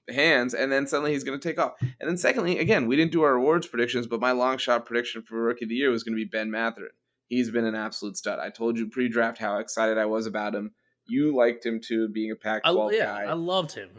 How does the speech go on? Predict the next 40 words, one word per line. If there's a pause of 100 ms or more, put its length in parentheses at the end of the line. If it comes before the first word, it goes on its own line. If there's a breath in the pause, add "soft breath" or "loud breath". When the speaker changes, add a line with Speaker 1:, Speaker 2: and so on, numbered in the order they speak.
Speaker 2:
I'm
a
Pac
twelve
guy.
Speaker 1:
So
Speaker 2:
He
Speaker 1:
then,
Speaker 2:
looked
good.
Speaker 1:
so
then
you
have
those
dudes. (240 soft breath)
You
have
Chris
Duarte,
who's
a
professional
player. (300 soft breath)
You
have, (100)
w-,
for
now,
you
have
Hield
and
Turner
before
they
potentially
move
them.
And